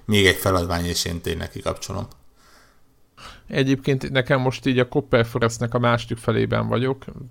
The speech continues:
Speaker 2: ez talán nem, ebben nincs semmi spoiler,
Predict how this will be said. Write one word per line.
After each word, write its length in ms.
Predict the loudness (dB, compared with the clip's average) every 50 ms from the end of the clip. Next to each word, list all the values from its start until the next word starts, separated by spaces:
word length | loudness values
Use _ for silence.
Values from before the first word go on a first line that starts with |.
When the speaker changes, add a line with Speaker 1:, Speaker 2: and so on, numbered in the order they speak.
| _ -16 -12 -10
Speaker 2:
ez 160 | -10 -10 -10
talán 240 | -8 -6 -4 -2 0
nem, 140 | 0 0 0 -2 -6 -10 -12 -10 -8
ebben 180 | -6 -4 -4 -4
nincs 180 | -4 -6 -6 -10 -14 -14 -16
semmi 320 | -14 -8 -6 -4 -4 -4 -4
spoiler, 600 | -6 -6 -4 0 2 2 2 2 0 -2 -4